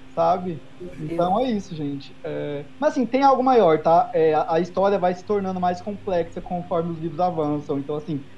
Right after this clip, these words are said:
Speaker 1: de, de um cara que vai, um menino que vai aprender a ser um aprendiz de assassino, e aí ele vai se, se, se ver entre as intrigas da corte, né?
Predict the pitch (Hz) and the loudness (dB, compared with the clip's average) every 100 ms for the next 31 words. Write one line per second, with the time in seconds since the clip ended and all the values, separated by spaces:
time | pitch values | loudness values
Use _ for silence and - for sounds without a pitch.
0 | - - 131 214 269 269 - - 214 277 | -20 -12 -2 0 0 -4 -16 -6 -4 -2
1 | 214 214 214 220 220 214 185 180 175 156 | 2 6 6 6 2 0 -4 -2 -2 -2
2 | 147 175 180 180 180 175 165 180 202 196 | 2 4 4 2 -2 -4 -4 -2 0 0
3 | 208 202 170 170 170 165 170 170 180 165 | 0 0 2 0 2 -2 -2 -2 -4 -6
4 | 160 156 160 156 170 196 196 190 - 170 | -4 -6 -6 -6 -4 -4 -4 -8 -6 -4
5 | 170 165 165 160 151 - - - 151 151 | -2 -2 -4 -4 -8 -12 -18 -8 0 0
6 | 151 156 156 185 - 165 156 151 143 139 | 2 0 0 -6 -8 -4 -2 0 0 0
7 | 139 143 - - - - - 170 143 160 | 0 -2 -4 -10 -14 -18 -10 -8 0 4
8 | 185 180 151 160 143 151 180 185 170 156 | 4 2 0 0 0 -2 -2 0 2 0
9 | - 165 170 170 165 160 147 147 170 | 0 2 6 6 6 4 -2 -2 -2